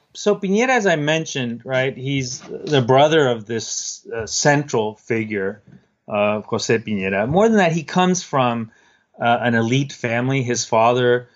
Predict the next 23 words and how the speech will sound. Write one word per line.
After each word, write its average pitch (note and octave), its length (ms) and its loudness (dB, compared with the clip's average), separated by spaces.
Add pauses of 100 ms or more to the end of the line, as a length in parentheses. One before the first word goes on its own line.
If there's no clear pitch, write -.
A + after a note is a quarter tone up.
(240)
was G#2+ 680 2
very A2+ 360 2
close A2 500 -2
to G#2+ 560 -2
Allende's G#2+ 680 0 (100)
predecessor, C3+ 560 2
who A#2 80 2
was G2+ 140 -2
a G2 100 -4
Christian G#2+ 340 -2
Democrat. A2+ 440 0
So B2+ 80 -2
they A2+ 80 2
come C3+ 200 0
from A#2+ 180 0
the G#2+ 80 -2
center C3+ 580 2
of D#3 100 -4
the D3+ 100 -8
political D3+ 340 -2
spectrum. F3+ 600 -2 (580)
And D#3 640 0
he E3+ 460 -2